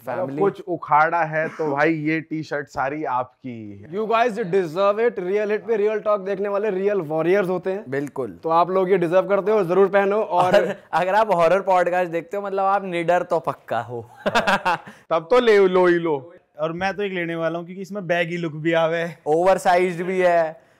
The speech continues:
Speaker 2: और हमारे मग्स भी हैं, बहुत कुछ है, आप वेबसाइट चेक आउट कर सकते हो। But after the podcast, because
Speaker 1: पर
Speaker 2: अभी
Speaker 1: हाँ, क-, कमेंट में फीडबैक जरूर देना कि आपको देख के कैसे लग रहा है अभी डिजाइन हमारा।
Speaker 3: चलो, ज्यादा हो रहा, चलो भी चालू करो कहानी।
Speaker 4: तो भाई मैं
Speaker 3: चलो।
Speaker 4: भी लेटेस्ट दो तीन दिन पहले ना वाराणसी से आया हूँ,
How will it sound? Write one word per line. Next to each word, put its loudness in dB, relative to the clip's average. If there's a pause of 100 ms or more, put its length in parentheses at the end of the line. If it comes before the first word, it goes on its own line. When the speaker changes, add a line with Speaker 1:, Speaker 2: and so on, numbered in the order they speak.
(160)
Speaker 2:
और 4
हमारे 2
मग्स 0
भी -4
हैं, -4
बहुत 0
कुछ -2
है, 2
आप 2
वेबसाइट -4
चेक -8
आउट -6
कर -8
सकते -12
हो। -4
But 0
after -6
the -6
podcast, -6
because -6
Speaker 1:
पर -6
Speaker 2:
अभी -10
Speaker 1:
हाँ, -
क-, -10
कमेंट -8
में -10
फीडबैक -4
जरूर -10
देना -8
कि -14
आपको -4
देख -8
के -14
कैसे -10
लग -10
रहा -12
है -10
अभी -14
डिजाइन -14
हमारा। -20
Speaker 3:
चलो, -2
ज्यादा 2
हो 10
रहा, 6
चलो 0
भी 2
चालू 0
करो 0
कहानी। -4 (640)
Speaker 4:
तो -8
भाई 2
मैं 0
Speaker 3:
चलो। 2
Speaker 4:
भी 2
लेटेस्ट -2
दो -6
तीन -6
दिन -6
पहले -2
ना -6
वाराणसी -4
से -10
आया -6
हूँ, -18